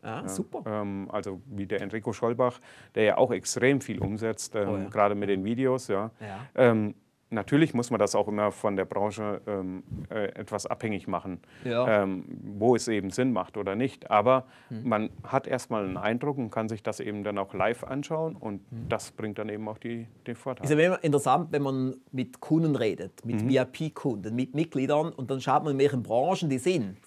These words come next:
Speaker 1: Die sind ja wirklich in allen Branchen, da gibt's
Speaker 2: Ja.
Speaker 1: alles, wird alles abgedeckt. Und die, die dann sagen, „Bei mir geht das nicht, in meiner Branche geht das nicht“, muss ich immer sagen, es geht in jeder Branche.
Speaker 2: Ja, genau.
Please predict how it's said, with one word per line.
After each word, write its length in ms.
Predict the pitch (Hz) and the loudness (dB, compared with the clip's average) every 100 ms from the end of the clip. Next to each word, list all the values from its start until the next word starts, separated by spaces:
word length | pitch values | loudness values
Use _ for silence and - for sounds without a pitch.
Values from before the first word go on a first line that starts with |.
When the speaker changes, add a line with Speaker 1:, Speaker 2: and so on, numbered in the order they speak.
| - - | -20 -8
Speaker 1:
Die 60 | 131 | -2
sind 120 | 135 | 2
ja 60 | |
wirklich 300 | 156 175 147 | 2 2 0
in 140 | 131 120 - | -2 -4 0
allen 380 | 147 254 165 113 | 4 4 4 2
Branchen, 560 | 120 185 320 - 147 | 2 2 2 -2 -4
da 80 | 120 | -2
gibt's 200 | 127 117 | 2 2
Speaker 2:
Ja. 100 | 90 | 2
Speaker 1:
alles, 400 | - 185 233 143 | -2 0 0 0
wird 200 | 147 143 | 0 0
alles 260 | 143 185 180 | 2 2 0
abgedeckt. 440 | - - 170 180 127 | -4 -6 -8 -8 -8
Und 120 | 117 | -6
die, 80 | 185 | -4
die 60 | |
dann 120 | 175 | -4
sagen, 440 | 147 147 170 165 160 - - | 2 2 4 0 -6 -12 -12
„Bei 100 | - | -4
mir 360 | 123 156 240 254 | 0 0 2 2
geht 180 | 190 175 | 2 0
das 160 | 120 | -4
nicht, 260 | 151 214 - | -6 -8 -8
in 160 | 123 120 | -8 -4
meiner 300 | 151 214 208 | -2 -2 -2
Branche 380 | 147 147 156 | -2 -2 -4
geht 160 | 143 143 | -6 -8
das 80 | 110 | -6
nicht“, 260 | 160 190 143 | -8 -8 -8
muss 140 | 131 | -8
ich 80 | 117 | -6
immer 140 | 160 | -4
sagen, 320 | 165 156 139 - | -2 -4 -4 -10
es 160 | 117 | -8
geht 200 | - 113 | -4 -4
in 100 | 107 | -2
jeder 160 | 107 240 | 0 0
Branche. 340 | 185 92 104 | 0 -2 -2
Speaker 2:
Ja, 160 | 110 107 - _ _ - | 2 2 0 _ _ 0
genau. 240 | 107 73 | 0 -2